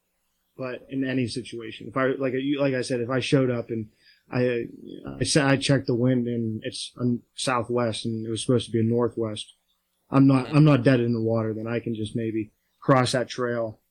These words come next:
Speaker 1: and, and set up that way.
Speaker 2: And what, I don't know if you would have this experience or not, but, like,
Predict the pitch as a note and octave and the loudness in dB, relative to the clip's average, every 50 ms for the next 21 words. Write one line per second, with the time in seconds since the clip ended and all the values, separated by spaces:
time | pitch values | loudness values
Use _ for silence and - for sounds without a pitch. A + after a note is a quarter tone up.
0 | _ _ - B2 A#2 A#2+ - C3+ C3 A2+ G#2+ - A#2+ A2 A2 A2+ - A2 G#2 - | _ _ -8 -6 -6 -4 -4 -2 -2 -2 -2 -4 -8 -8 -10 -10 -12 -12 -12 -12
1 | - - - - A2 - _ _ _ - - - - - - - _ _ _ _ | -12 -14 -14 -16 -18 -18 _ _ _ -20 -20 -20 -20 -20 -20 -20 _ _ _ _
2 | _ _ _ _ _ _ _ _ _ _ _ - - _ _ _ _ _ - - | _ _ _ _ _ _ _ _ _ _ _ -20 -20 _ _ _ _ _ -20 -20
3 | - _ - C3 C3 C3+ C3 C3 _ _ _ _ _ _ D3+ E3+ G3 G3 - - | -18 _ -6 -6 -4 -6 -6 -10 _ _ _ _ _ _ -8 -6 -6 -6 -8 -12
4 | C3+ A2+ - D3+ D#3 D#3+ D#3 D3 C3+ B2+ - B2 A#2 C3 C#3 B2 A#2+ C3 A#2+ A#2+ | -20 -12 -8 -6 -4 -4 -4 -4 -6 -6 -6 -8 -10 -8 -8 -8 -6 -4 -6 -6
5 | A#2 A2+ A2 A2 - - A#2 - - - - A#2 A2+ A2+ A2+ - - G#2 G#2 G#2+ | -6 -8 -10 -12 -12 -12 -16 -16 -18 -14 -12 -10 -10 -10 -10 -12 -14 -16 -14 -12
6 | A2+ A2+ A2 - - A2+ G#2+ - G#2+ A#2+ A#2 A2+ | -10 -12 -12 -12 -12 -14 -14 -10 -8 -8 -8 -10